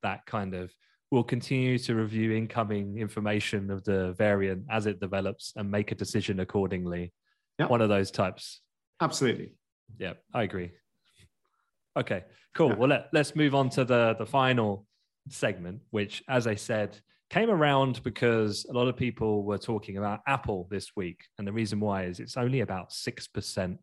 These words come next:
Speaker 1: away from becoming a three trillion dollar market cap company, the first ever.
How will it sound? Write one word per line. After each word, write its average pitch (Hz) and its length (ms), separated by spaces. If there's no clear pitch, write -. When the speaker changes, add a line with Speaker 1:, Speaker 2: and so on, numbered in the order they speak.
Speaker 1:
away 98 540
from 95 300
becoming 95 460
a 90 40
three 113 400
trillion 95 540
dollar 92 340
market 98 360
cap - 240
company, 101 420
the 95 80
first 110 280
ever. 90 240